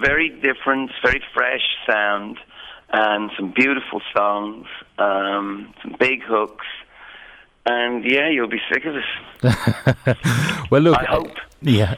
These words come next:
Speaker 2: uh, well, we look forward to it whenever the release, uh, happens. As you say, it won't be released until it is absolutely ready. But, look, thank you for giving us so much of your time, Bono, fr-, from Ghana this morning, and, uh, honouring me with this, um,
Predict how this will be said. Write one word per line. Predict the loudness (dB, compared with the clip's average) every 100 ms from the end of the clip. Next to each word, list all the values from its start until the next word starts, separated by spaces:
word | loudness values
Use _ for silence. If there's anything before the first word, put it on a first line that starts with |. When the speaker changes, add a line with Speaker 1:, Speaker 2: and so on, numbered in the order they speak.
| -4
Speaker 2:
uh, | 0
well, | 6 6 6
we | 4 4 6 6
look | 6 4
forward | 4 6 6
to | 4
it | 4
whenever | 4 4 4
the | 6 6
release, | 6 4 4 4
uh, | 4 4
happens. | 2 2 4 4 2 2
As | 2 4
you | 4
say, | 4
it | 4
won't | 4 4
be | 4
released | 6 6 4
until | 4 4 4
it | 4 6
is | 4 4
absolutely | 2 2 4 4 4 4
ready. | 4 4 4
But, | 2 2 -4 -10 -10 0
look, | 4 4
thank | 4 2 4
you |
for | 2 4
giving | 4 4
us | 4
so |
much | 4 2
of | 4
your | 4
time, | 6 4 6
Bono, | 6 4
fr-, | 4 2 2
from | 4 6 6
Ghana | 6 4 4
this | 2 2
morning, | 4 6 6 6
and, | 6 6 6
uh, | 6 6 4 2 -2 -12 -20 _ _ -4 4
honouring | 4 4 0
me | 2 2
with | 2 2
this, | 0 -2 -2
um, | 2 4 4